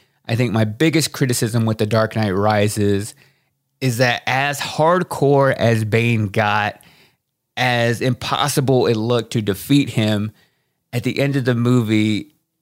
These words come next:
he just kinda kicked over and gave <laughs> up and became a non-factor, became a non-threat. And I thought that was just an interesting way to take out such a strong villain in the beginning.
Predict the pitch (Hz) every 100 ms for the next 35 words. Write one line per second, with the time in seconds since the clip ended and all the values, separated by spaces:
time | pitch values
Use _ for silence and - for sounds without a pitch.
0 | _ _ _ - 143 160 - 175 160 135
1 | 151 127 143 113 110 113 120 127 - 135
2 | 143 - 113 120 117 123 117 110 107 107
3 | 110 113 - 113 107 - 104 104 110 101
4 | 101 104 113 110 127 135 147 - - -
5 | _ _ _ _ _ 120 120 123 135 131
6 | 123 120 120 - 113 - 131 127 - 120
7 | 104 107 107 107 107 101 - 107 110 107
8 | 92 - 98 107 92 - 113 110 110 107
9 | 98 110 107 107 101 98 101 98 95 90
10 | 98